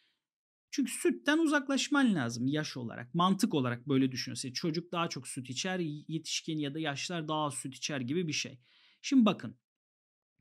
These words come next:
laktaz yoksa laktoz ince bağırsağa teğet geçiyor. Nereye geliyor? Kalın bağırsağa. Kalın bağırsağa geldiğin zaman burası mikroorganizma cenneti. Mikroorganizmalar diyor ki, "Muhteşem. Ne var elimizde?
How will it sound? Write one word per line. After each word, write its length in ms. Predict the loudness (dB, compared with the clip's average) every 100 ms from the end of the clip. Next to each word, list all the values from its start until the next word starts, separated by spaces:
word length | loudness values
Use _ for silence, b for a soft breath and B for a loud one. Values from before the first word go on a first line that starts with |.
| _ _ _ 0
laktaz 540 | 4 4 2 2 2
yoksa 480 | 2 0 -4 -10 -12 _ _ _ _ _ -8
laktoz 880 | 2 4 4 -4 -6 -6 -6 -16 _ _ _ _ _
ince 360 | 6 8 8 6
bağırsağa 440 | 4 2 -2 -4
teğet 320 | -4 -8 -8 -12
geçiyor. 340 | -12 -12 -12 -20 _ _ _ _ _ 0
Nereye 240 | 4 6
geliyor? 320 | 6 6 6 2
Kalın 320 | 0 0 0
bağırsağa. 440 | -4 -8 -10 -12 _
Kalın 300 | -14 -10 -6
bağırsağa 360 | -4 -2 0 2
geldiğin 400 | 2 4 6 6
zaman 300 | 8 8 8
burası 260 | 6 8
mikroorganizma 760 | 6 6 6 6 8 8 8 6
cenneti. 600 | 4 4 2 0 -8 -14 _ _ _ _ _ 0
Mikroorganizmalar 840 | 2 6 8 10 10 10 8 6 8
diyor 140 | 6
ki, 80 | 10
"Muhteşem. 640 | 10 10 6 8 8 8 2 _ _ _ 6
Ne 160 | 8
var 120 | 10 10
elimizde? 680 | 10 10 8 6 2 0